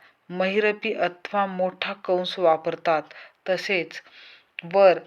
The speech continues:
रेघ दाखवून रेष-, रेषा कंसही वापरला जातो.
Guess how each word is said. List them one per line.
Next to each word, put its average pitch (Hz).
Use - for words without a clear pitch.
रेघ 208
दाखवून 180
रेष-, 180
रेषा 185
कंसही 190
वापरला 170
जातो. 156